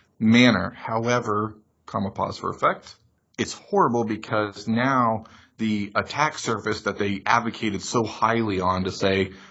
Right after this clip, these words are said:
"Well, you know, X P had a broad attack surface, Windows seven had a broad attack surface because you had it for two or three years," they're just now creating that as a, as a self-fulfilling prophecy for that to,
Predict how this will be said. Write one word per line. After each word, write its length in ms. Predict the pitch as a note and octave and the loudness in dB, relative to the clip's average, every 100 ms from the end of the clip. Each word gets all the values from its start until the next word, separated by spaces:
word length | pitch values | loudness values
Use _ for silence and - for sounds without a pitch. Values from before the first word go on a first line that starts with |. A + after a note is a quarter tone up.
| - | -2
"Well, 360 | G#2+ A2 A2 A2 | 6 8 8 6
you 100 | A2+ | 2
know, 300 | G#2+ G2+ G2+ A2 | 2 2 0 -2
X 300 | A#2+ - - | -2 -4 -4
P 220 | C3 B2 | 0 2
had 180 | A#2 G#2+ | 2 2
a 60 | |
broad 360 | F#2+ G2+ A2 A2 | 2 4 4 4
attack 400 | G2 A2 G#2 - | 0 -4 -4 -4
surface, 420 | - G#2 G2+ F#2+ | -6 -6 -6 -4
Windows 320 | A2 A2 G2+ - | 0 0 0 0
seven 260 | A2 G#2 | 0 0
had 120 | G#2 | -2
a 60 | F#2+ | -4
broad 280 | G2 G2 G2+ | 0 0 0
attack 400 | F#2+ A2 G2 - | -4 -2 -2 -2
surface 320 | G2+ G2 F#2+ | -6 -6 -8
because 540 | - G#2 - C#3+ C3+ A#2 | -8 -6 0 0 0 0
you 340 | G#2+ G2+ - - - - - | 0 0 -4 -18 -20 -20 -16
had 340 | - C3 A#2 G#2 | -6 2 4 4
it 140 | F#2 | 0
for 200 | G#2 G2 | 0 0
two 260 | G2 C3 A#2+ | 0 4 6
or 140 | G#2 | 4
three 300 | - G#2+ G2+ | 2 -2 0
years," 480 | G2+ F#2+ F#2+ G2 - - _ _ - | 2 2 2 -2 -6 -20 _ _ -4
they're 240 | A2 A2+ | 2 4
just 320 | G#2 A#2 - A#2 | 4 0 0 4
now 160 | A2 | 4
creating 480 | G2+ A2+ G#2+ A2 G2+ | 4 2 4 4 4
that 180 | G2 F#2+ | 2 2
as 220 | F#2+ - | 0 0
a, 200 | G2 F#2+ | -2 -2
as 220 | G#2 G2 | -4 -4
a 80 | G2 | -4
self-fulfilling 760 | - G#2+ G#2+ G#2 - A2 G2+ | 0 0 0 -4 0 2 2
prophecy 600 | F2+ G2+ G2+ G2+ G#2 G2+ | 2 4 4 0 -6 -8
for 160 | F#2 G2+ | -8 -4
that 220 | F#2+ F#2+ | -4 -4
to, 160 | G2+ | -6